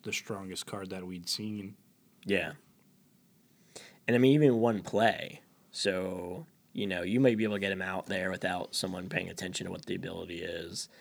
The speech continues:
Speaker 1: Yeah.
Speaker 2: And then you, you do that ability and you're like, "Okay, he's up to six now." Um,
Speaker 1: Someone, if, if he's up to six, you gotta take him out.
Speaker 2: Yeah.
Speaker 1: Find a way to get him out of there.
Speaker 2: Which is, a, I mean, that's pretty high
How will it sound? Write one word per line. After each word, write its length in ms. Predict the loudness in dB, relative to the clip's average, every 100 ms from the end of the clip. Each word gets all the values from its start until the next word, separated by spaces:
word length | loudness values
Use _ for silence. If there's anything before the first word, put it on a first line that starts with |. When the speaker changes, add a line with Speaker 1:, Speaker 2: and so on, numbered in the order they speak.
| -10
Speaker 1:
Yeah. 220 | -4 0 2
Speaker 2:
And 140 | 4
then 180 | 4 2
you, 680 | -2 0 0 0 -4 -6 -8 -16 _ _ -8
you 440 | -2 0 0 -2 -6 -10 -6
do 160 | 2 6
that 200 | 6 4
ability 480 | 2 -2 -2 -4 -4
and 80 | -4
you're 100 | -8
like, 140 | -8
"Okay, 240 | -8 -8 -8
he's 160 | -8
up 140 | -10 -10
to 80 |
six 280 | -6 -6 -6
now." 380 | -8 -8 -10 -12 -18 _ _ -20 _ _ _ _ -2
Um, 640 | 0 0 -4 -8 -10 -10
Speaker 1:
Someone, 480 | -4 0 0 0 -6
if, 260 | -8 -8 -6
if 80 | -2
he's 140 | 0
up 100 | 0
to 80 | -2
six, 360 | -2 -2 -2 -2
you 140 | 4
gotta 220 | 4 4
take 160 | 4 2
him 80 | 2
out. 200 | -2 -6 _ 2
Speaker 2:
Yeah. 280 | 4 4 2 0
Speaker 1:
Find 240 | 2 4
a 20 |
way 100 | 6 4
to 80 |
get 120 | 2 0
him 120 | -2
out 160 | -8
of 60 | -8
there. 220 | -12 -16 -12 -2
Speaker 2:
Which 220 | 0 2
is, 160 | 0
a, 120 | 0 -4 -2
I 80 | 0
mean, 160 | 0
that's 240 | 0 -2 -2
pretty 300 | 0 0 0
high 480 | -4 -4 -6 -8